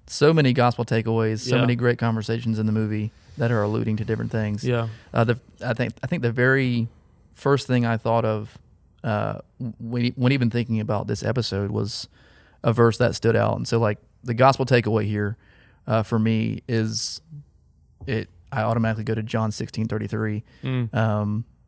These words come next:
Speaker 1: which says, I have said these things to you that in me you may have peace. In the world you will have tribulation. It's, it's a guarantee.
Speaker 2: Promise.
Speaker 1: Uh,
Speaker 2: Yep.
Speaker 1: "But take heart, I have overcome the world."
Speaker 2: Yeah.
Speaker 1: He's greater than the world. And so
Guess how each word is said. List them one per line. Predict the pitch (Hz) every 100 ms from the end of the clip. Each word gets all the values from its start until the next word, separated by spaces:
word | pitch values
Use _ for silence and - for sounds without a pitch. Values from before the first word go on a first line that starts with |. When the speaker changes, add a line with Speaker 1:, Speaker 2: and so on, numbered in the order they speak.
| _ _ _
Speaker 1:
which | - 113
says, | 113
I | 117 117
have | -
said | 135 127
these | 123
things | 123 123 -
to | 123
you | 120 117 117 120 _ _ _
that | 123 113 117
in | 139 151
me | 131
you | 113 117
may | 110 110
have | 110 104
peace. | - 113 104 - - -
In | 123
the | 113
world | 110 131 131 117
you | 110
will | 110 139 151
have | 131 120
tribulation. | 127 117 110 107 110
It's, | 101 -
it's | 120
a | 110
guarantee. | 104 117 135 123 117 107 98
Speaker 2:
Promise. | 131 123 123 - - -
Speaker 1:
Uh, |
Speaker 2:
Yep. | 131
Speaker 1:
"But | 120 -
take | 127 123
heart, | - 117 117 - - - -
I | 113
have | 107
overcome | 110 110 107 107 110
the | 107
world." | 104 90 -
Speaker 2:
Yeah. | 127 123
Speaker 1:
He's | 117
greater | 113 120 127
than | 120
the | 113
world. | 113 107
And | 110 107
so | 139 131 127